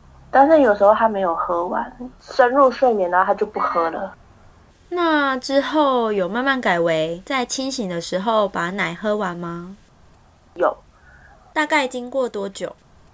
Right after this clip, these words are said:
Speaker 1: 那时候我跟他培养了差不多要三个礼拜了，因为其实那个宝宝他蛮缺乏安全感的。
Speaker 2: 嗯。
Speaker 1: 就是他的依赖感蛮重的，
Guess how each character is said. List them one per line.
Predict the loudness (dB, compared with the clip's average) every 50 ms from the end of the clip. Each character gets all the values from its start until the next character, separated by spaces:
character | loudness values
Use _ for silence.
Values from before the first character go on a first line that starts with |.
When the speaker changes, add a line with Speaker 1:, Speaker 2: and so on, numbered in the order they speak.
| _ _ _ _ _ -14 -4 2 2
Speaker 1:
那 | 4 6
时 | 6
候 | 6
我 | 6 6
跟 | 6 6
他 | 6 4 2
培 | 2 0 0 2
养 | 2 2 2 2
了 | 0 -4 -2
差 | -2 -2
不 | 0 0 2
多 | 4 4 4
要 | 6 6 6 6 6
三 | 4 2 2 2 2 4
个 | 2 2 0
礼 | 0 -4 -12 -2 2
拜 | 2 2 2 0 -4
了， | -8 -12 -18 -18 -20 -6 0
因 | 4 6
为 | 6 6
其 | 6 4
实 | 4 4 4
那 | 6 4 4
个 | 4
宝 | 4 4 4 6
宝 | 8 8 8 6 4
他 | 2 0 0 0 2
蛮 | 2 0 0 0 0 -2 -6 -12 -18 _ _ _ _ -18
缺 | -6 0 2 2 4
乏 | 6 4 4 4 4
安 | 2 0 -2 -6
全 | -8 -10 -10 -10 -10 -8 -6
感 | -8 -8 -8 -10 -20 -20
的。 | -20 _ _ _ _ _
Speaker 2:
嗯。 | -12 -10 -10 -10 -10 -12 -6
Speaker 1:
就 | 0 0 4
是 | 6
他 | 6 6 6 6
的 | 6 4 4 4 2 0 -4 -8 -6
依 | 0 4
赖 | 6 6 6
感 | 4 2 0 -2
蛮 | -4 -8 -12 -14 -10 -6
重 | -4 -4 -4 -4 -8
的， | -14 -18 -20